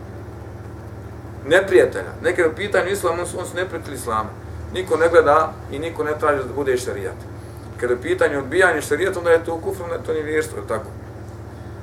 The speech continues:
Pa iz te strane i ovaj vid i, i ideologije, jel, spada u ono što poslanik, sallallahu alejhi ve sellem spominje, će ljudi obožavat kipa, bilo da je to Lat i Uzat, bilo da je to tako.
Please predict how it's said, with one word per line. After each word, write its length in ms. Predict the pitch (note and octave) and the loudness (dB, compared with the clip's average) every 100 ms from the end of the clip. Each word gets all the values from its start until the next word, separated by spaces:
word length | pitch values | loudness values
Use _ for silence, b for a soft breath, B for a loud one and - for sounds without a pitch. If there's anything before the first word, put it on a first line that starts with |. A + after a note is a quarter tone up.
| - | -2
Pa 60 | - | 0
iz 120 | - | 6
te 200 | G#3+ G#3+ | 10 10
strane 460 | - F#3 G3+ G3 F3 | 10 6 6 6 2
i 180 | F#3+ | 8
ovaj 300 | G#3 F#3+ E3+ | 8 10 10
vid 220 | D#3 F#3 - - - | 8 4 -2 -8 -10
i, 320 | C#3+ - - D#3+ | -10 -10 -8 -2
i 80 | D3+ G#2 G2+ C#3 | 0 -2 -6 -2
ideologije, 560 | C3+ C3+ E3 F3+ D3+ | 4 6 8 6 4
jel, 140 | E3 E3 | 4 4
spada 460 | - - E3 D#3 | 4 6 8 8
u 100 | B2+ | 6
ono 140 | D#3 D3 | 4 -2
što 120 | - | -4
poslanik, 420 | C3 - C#3+ D3 | -6 0 0 0
sallallahu 340 | - B2 C#3 D#3 | -6 -6 -4 -4
alejhi 100 | D#3+ | -6
ve 20 | |
sellem 120 | - - - - - - - - - - - | -10 -12 -12 -12 -12 -12 -12 -12 -12 -12 -12
spominje, 500 | - G#3+ A3 F3+ C#3 | 6 8 8 6 2
će 120 | - | 2
ljudi 200 | G#3 G3 | 0 4
obožavat 600 | F#3 E3 F3+ G#3 G#3 G3+ | 4 4 6 8 6 2
kipa, 300 | F#3 F3+ D3 | -2 0 2
bilo 200 | G3 G#3+ | 6 8
da 80 | F#3 | 8
je 80 | E3 | 6
to 100 | F3 | 6
Lat 240 | G#3+ - | 8 6
i 40 | |
Uzat, 240 | G3+ G#3 - | 6 4 4
bilo 180 | G3 F3+ | 6 8
da 60 | |
je 100 | C#3+ | 8
to 100 | A#2 | 6
tako. 300 | A2 C#3+ - | 4 4 4